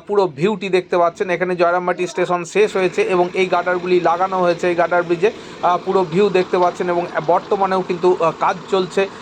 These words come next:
আহ, জয়রামবাটি স্টেশনের পর প্রথম যে গার্ডার ব্রিজটি এখান থেকে সোজা চলে যাচ্ছে কামারপুকুর স্টেশনের দিকে, জিপটের যে রাস্তা, এই জিপটের রাস্তাটি এর নিচে দিয়েই, আহ, যাবে, অর্থাৎ এই গার্ডার ব্রিজের নিচে দিয়ে। আর আমরা এসে পৌঁছেছি একদম জয়রামবাটি স্টেশনের, আহ, কামারপুকুরের দিকের শেষ প্রান্তে।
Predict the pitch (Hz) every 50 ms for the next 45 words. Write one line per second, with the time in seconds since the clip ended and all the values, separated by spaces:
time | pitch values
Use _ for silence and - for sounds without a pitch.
0 | - - 151 160 156 151 170 170 175 185 180 180 185 180 175 170 - - 180 170
1 | 180 175 175 175 170 - 185 180 175 175 185 185 180 - 226 214 202 185 185 175
2 | 180 170 175 175 175 170 175 175 160 160 185 175 180 175 170 175 175 175 - 196
3 | 196 190 185 196 185 180 175 170 165 - 180 - 170 160 175 175 170 180 175 170
4 | 175 160 - 180 170 165 196 180 175 170 160 170 160 - 180 165 151 175 190 170
5 | 160 - 180 175 165 156 165 165 165 160 170 - - - 196 202 - - - -
6 | - 160 165 160 156 190 196 165 165 190 185 170 170 170 170 - 175 170 - 180
7 | 180 175 185 185 185 185 185 185 185 175 165 170 170 170 170 - 170 170 165 165
8 | 165 160 160 156 151 160 160 160 160 180 208 - 175 170 165 - 165 165 170 165
9 | 160 170 165 170 170 165 165 175 165 170 175 170 165 160 - 170 165 175 220 247
10 | - - - - - 160 170 170 - 180 185 190 196 208 - 185 175 - 208 185
11 | 180 180 180 175 185 180 175 190 180 180 - 190 190 180 185 226 226 208 175 180
12 | 170 175 180 180 175 175 180 175 180 170 - - 175 175 - 170 175 175 175 170
13 | - 175 165 160 160 156 151 - 156 175 196 208 190 190 190 175 185 185 185 170
14 | 160 175 180 185 170 147 - - 208 202 202 - 180 160 160 147 127 139 107 -